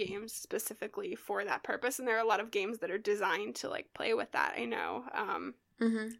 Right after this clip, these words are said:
Speaker 1: Starcrossed is one of those games where you're specifically supposed to, like, feel that tension. It's part of why there's the Jenga tower and everything like that, is there's supposed to be a bleed from what's happening to your character to you.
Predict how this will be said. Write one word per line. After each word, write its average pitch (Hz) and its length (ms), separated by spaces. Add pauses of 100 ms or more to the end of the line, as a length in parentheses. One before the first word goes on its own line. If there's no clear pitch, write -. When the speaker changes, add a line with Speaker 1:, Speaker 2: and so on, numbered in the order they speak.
Speaker 1:
Starcrossed - 720
is 208 100
one 214 160
of 226 120
those - 200
games - 400
where - 120
you're - 60
specifically - 720
supposed - 460
to, - 80
like, - 320 (340)
feel 214 600
that 170 200
tension. 196 420
It's - 140
part - 220
of - 100
why - 140
there's - 240
the - 100
Jenga 214 320
tower - 300
and - 160
everything - 260
like - 240
that, - 140
is - 80
there's 226 100
supposed 220 240
to 202 60
be 214 120
a - 60
bleed - 380
from - 180
what's - 160
happening - 360
to - 100
your 190 80
character - 420
to - 180
you. 214 480